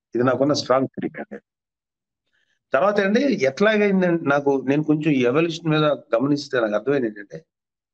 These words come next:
Speaker 1: మతం మీద నుంచి సంస్కృతి మొదలైంది కదండి. కల్చరల్,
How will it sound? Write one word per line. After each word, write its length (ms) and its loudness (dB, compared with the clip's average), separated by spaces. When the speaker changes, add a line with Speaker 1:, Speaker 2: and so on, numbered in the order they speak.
Speaker 1:
మతం 380 0
మీద 240 2
నుంచి 440 0
సంస్కృతి 480 -2
మొదలైంది 360 0
కదండి. 220 -2
కల్చరల్, 600 0